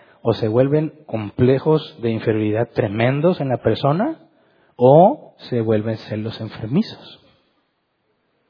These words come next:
Porque el que se acompleja a sí mismo y él mismo se, se achica,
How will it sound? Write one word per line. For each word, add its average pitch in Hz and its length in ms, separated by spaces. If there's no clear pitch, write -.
Porque 131 200
el 127 80
que 135 100
se 135 120
acompleja 151 500
a 175 40
sí 165 160
mismo 139 320
y 123 120
él 151 120
mismo 175 280
se, 143 200
se - 240
achica, 165 840